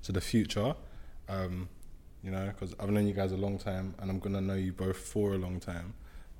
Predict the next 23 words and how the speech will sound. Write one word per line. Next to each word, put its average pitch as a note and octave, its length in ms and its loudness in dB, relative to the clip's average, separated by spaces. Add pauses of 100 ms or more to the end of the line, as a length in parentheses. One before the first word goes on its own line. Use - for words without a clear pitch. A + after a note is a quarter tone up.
(120)
Um, F2+ 480 0 (420)
we've G2+ 160 4
obviously G2+ 320 6
had F#2 440 2
one F#2+ 180 0
of F2+ 60 0
the F2+ 60 0
craziest F#2+ 800 2 (560)
last F#2+ 460 0 (140)
twelve G2 320 2
months F#2+ 520 -2 (920)
that, F#2+ 320 -2 (320)
uh, - 100 -4 (600)
any A#2+ 160 10
of G#2+ 120 8
us A2 140 4
have G#2 80 -4
seen G#2 140 4
in F#2+ 140 2
our F#2+ 140 2
lifetime. G2+ 640 0 (120)
Um, F#2 380 -4 (800)
but F#2 160 -4